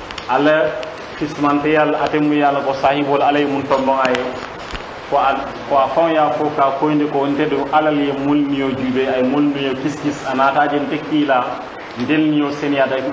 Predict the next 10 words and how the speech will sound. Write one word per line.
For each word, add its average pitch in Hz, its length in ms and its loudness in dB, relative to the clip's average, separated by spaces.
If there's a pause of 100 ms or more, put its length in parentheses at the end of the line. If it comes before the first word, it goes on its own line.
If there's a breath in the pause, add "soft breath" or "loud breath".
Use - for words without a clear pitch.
(220)
niyol 131 480 0
beti 139 240 2
ndel 135 300 0
niyol 143 240 2
fisiyata 127 400 -2
niyol 127 320 0
beti 143 220 0
ay 131 200 -2
nte 131 160 -4
tombo 127 300 0